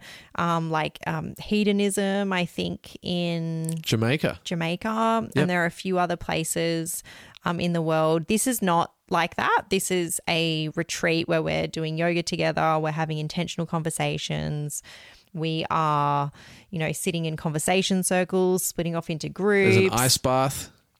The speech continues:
Speaker 1: There's an ice
Speaker 2: There's an
Speaker 1: bath.
Speaker 2: infrared sauna.
Speaker 1: Exactly,
Speaker 2: Oh,
Speaker 1: exactly.
Speaker 2: it's
Speaker 1: There's
Speaker 2: gonna
Speaker 1: just
Speaker 2: be
Speaker 1: going to be lots of
Speaker 2: glorious.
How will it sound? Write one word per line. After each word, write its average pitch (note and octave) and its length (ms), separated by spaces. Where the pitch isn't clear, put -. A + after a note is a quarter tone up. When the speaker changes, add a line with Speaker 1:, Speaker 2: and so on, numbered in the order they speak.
Speaker 1:
There's F#3+ 160
an F3 160
ice F#3+ 380
Speaker 2:
There's F#3+ 180
an F#3 60
Speaker 1:
bath. F3+ 420
Speaker 2:
infrared B2 320
sauna. C3 760
Speaker 1:
Exactly, D#3+ 880
Speaker 2:
Oh, C3 120
Speaker 1:
exactly. B2+ 420
Speaker 2:
it's D3 80
Speaker 1:
There's F3+ 120
Speaker 2:
gonna B2 100
Speaker 1:
just A2 100
Speaker 2:
be F#2+ 240
Speaker 1:
going G3+ 180
to G#3 60
be G3+ 160
lots F#3+ 440
of G3+ 540
Speaker 2:
glorious. C3 320